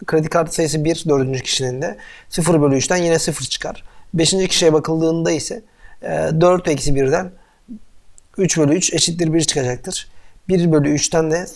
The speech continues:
altıncı kişinin, e, kredi kartı normalleştirilmesi sıfır nokta üç olarak bulunacaktır.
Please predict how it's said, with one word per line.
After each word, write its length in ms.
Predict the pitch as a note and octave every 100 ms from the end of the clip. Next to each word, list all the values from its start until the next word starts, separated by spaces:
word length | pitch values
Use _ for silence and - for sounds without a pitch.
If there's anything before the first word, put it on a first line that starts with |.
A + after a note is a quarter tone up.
| - -
altıncı 400 | E3 D3+ E3 E3
kişinin, 480 | - - C#3+ D3 - -
e, 80 | E3 C#3+ C#3+ C#3 C3+ D3 - - - - _ - - _ _ - - -
kredi 240 | - E3+ E3
kartı 300 | D3+ D3 D#3
normalleştirilmesi 840 | D3+ D3+ C#3+ C#3 - C#3 C3 F3+
sıfır 300 | - D#3+ D3
nokta 260 | C#3 - E3+
üç 140 | D3+
olarak 280 | C3 D#3 D#3+
bulunacaktır. 500 | C#3+ C3 C3 -